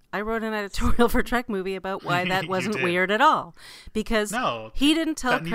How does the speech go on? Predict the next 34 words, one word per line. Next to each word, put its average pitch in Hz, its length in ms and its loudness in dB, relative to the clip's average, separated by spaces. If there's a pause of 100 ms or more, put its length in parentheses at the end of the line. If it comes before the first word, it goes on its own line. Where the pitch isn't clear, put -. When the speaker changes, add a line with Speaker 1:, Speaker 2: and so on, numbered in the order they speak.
(100)
Speaker 1:
Kirk 214 60 -2
Speaker 2:
no 180 140 2
Speaker 1:
who 302 80 6
his 302 160 0
parents 285 360 8
Speaker 2:
explanation. 233 120 -2
Speaker 1:
were 214 220 2
until 214 280 -2
they 208 120 0
were 202 160 -2
literally 190 600 -4
standing 175 760 -6
in 170 160 -10
front 160 260 -10
of 160 160 -12
Kirk. - 340 -12
And 156 160 -12
Kirk 180 200 -10
said, 180 180 -8
"Do 175 80 -8
you 160 80 -4
wanna 160 240 -4
go 190 140 -6
see 208 180 -6
your 214 120 -4
Speaker 2:
Exactly. 233 140 -4
Speaker 1:
parents?" 277 300 -6
And 240 120 -10
he 214 100 -8
said, 220 340 -8 (280)
"These 196 340 -6
are 156 180 -4
my 143 200 -10
parents." - 440 -16